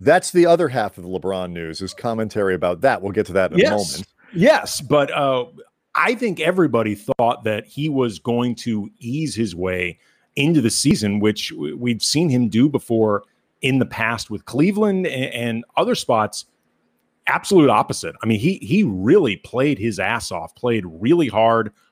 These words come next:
Speaker 2: on both ends of the floor. So there is that acknowledgement of just how good he was. And, you know, at, at those heights, how singular a presence he is. And then I think also, too, that reputation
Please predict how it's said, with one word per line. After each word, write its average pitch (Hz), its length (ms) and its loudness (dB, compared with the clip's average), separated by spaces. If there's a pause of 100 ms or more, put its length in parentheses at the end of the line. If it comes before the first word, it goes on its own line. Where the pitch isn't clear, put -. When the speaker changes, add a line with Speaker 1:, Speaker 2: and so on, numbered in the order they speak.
(100)
Speaker 2:
on 95 240 0
both 123 300 2
ends 120 180 0
of 101 80 -12
the 101 60 -8
floor. 104 440 0 (260)
So 156 180 4
there 160 180 6
is 208 140 4
that 180 120 4
acknowledgement 120 580 0
of 87 120 -8
just 127 420 -2
how 120 460 -4
good 113 280 0
he 110 320 -6
was. 92 580 -4 (400)
And, 113 280 -2
you 135 60 -2
know, 98 220 -2
at, 120 220 -4 (100)
at 120 160 -4
those 123 240 0
heights, - 560 -4 (260)
how 127 160 0
singular 139 640 2
a 113 80 0
presence 107 440 -2
he 95 140 -6
is. 143 300 -4
And 151 180 0
then 143 120 2
I 131 80 -2
think 131 220 -4
also, 123 280 -2
too, 135 300 -2
that 110 180 0
reputation 113 800 -4